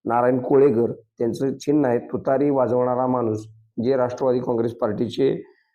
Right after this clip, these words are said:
अ, उमेदवार आहेत. त्यानंतर महत्त्वाचे जे आहेत, ते राष्ट्रवादी काँग्रेस पार्टी उपमुख्यमंत्री अजितदादा पवार यांच्या पक्षाचे उमेदवार इंद्रजित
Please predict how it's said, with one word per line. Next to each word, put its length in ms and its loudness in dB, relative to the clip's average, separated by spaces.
अ, 40 -4
उमेदवार 520 4
आहेत. 240 2
त्यानंतर 400 2
महत्त्वाचे 840 2
जे 100 2
आहेत, 400 2
ते 120 4
राष्ट्रवादी 520 0
काँग्रेस 340 0
पार्टी 400 -2
उपमुख्यमंत्री 840 -2
अजितदादा 420 -2
पवार 320 0
यांच्या 460 2
पक्षाचे 680 -2
उमेदवार 520 2
इंद्रजित 500 2